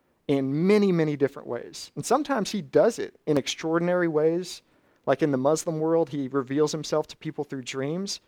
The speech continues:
But by and large, we are his ambassadors. His children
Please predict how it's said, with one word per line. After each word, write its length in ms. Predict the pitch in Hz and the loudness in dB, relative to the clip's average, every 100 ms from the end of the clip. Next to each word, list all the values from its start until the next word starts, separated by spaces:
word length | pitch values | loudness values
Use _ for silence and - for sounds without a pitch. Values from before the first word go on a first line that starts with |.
| _ _ _ | _ _ _
But 240 | - 175 - | 0 2 2
by 240 | 160 220 | 2 2
and 160 | 233 190 | 2 0
large, 560 | 175 202 240 233 - - _ _ _ _ - | 0 0 -2 -4 -8 -12 _ _ _ _ -16
we 320 | 127 160 247 | -4 2 4
are 140 | 180 | 4
his 200 | 135 139 | 2 -4
ambassadors. 920 | 127 117 117 120 123 - - - - - _ _ _ _ _ _ _ - | -2 -2 -2 -2 -4 -10 -14 -14 -16 -16 _ _ _ _ _ _ _ 2
His 260 | 185 196 | 2 2
children 720 | - - 240 240 147 131 139 | -2 2 4 4 -2 -6 -6